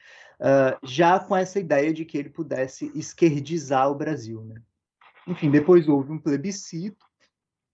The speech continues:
pra volta, que, que decidiu pela volta do presidencialismo, e o João Goulart finalmente assumiu o poder, é, como presidente, é, do Brasil.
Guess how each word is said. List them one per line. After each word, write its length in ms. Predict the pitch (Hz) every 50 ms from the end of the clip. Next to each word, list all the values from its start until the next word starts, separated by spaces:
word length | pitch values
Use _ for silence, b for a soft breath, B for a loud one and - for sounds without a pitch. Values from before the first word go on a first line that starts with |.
| _ _ _ _ _ - -
pra 200 | - 160 156 151
volta, 440 | 139 - - 160 151 156 180 190 -
que, 120 | _ - 160
que 220 | - - - 165 143
decidiu 360 | 156 156 156 165 143 143 131
pela 280 | - 151 147 151 151
volta 420 | 147 123 135 135 143 175 170 - 170
do 80 | 143
presidencialismo, 1040 | - - 139 131 127 120 - 131 131 123 - 170 165 156 139 135 156 165 170 - - -
e 120 | 160 175
o 80 | 190 175
João 180 | 170 196 190
Goulart 340 | 180 202 185 165 170 165 -
finalmente 960 | - 185 170 180 190 190 175 147 143 156 160 - - - 175 160 139 - _
assumiu 580 | - 147 160 160 - - 180 170 160 147 143 151
o 40 | 156
poder, 500 | - - 170 151 131 127 120 127 139 - - - _ b b b b b b b _ _ -
é, 460 | 123 131 127 127 127 131 131 127 123
como 300 | 120 - - 147 147 147
presidente, 800 | - 156 147 147 147 160 151 135 127 117 117 113 - - - _ _ _ -
é, 160 | 113 117 113
do 160 | - 127 123
Brasil. 400 | 120 131 143 151 139 113 107 104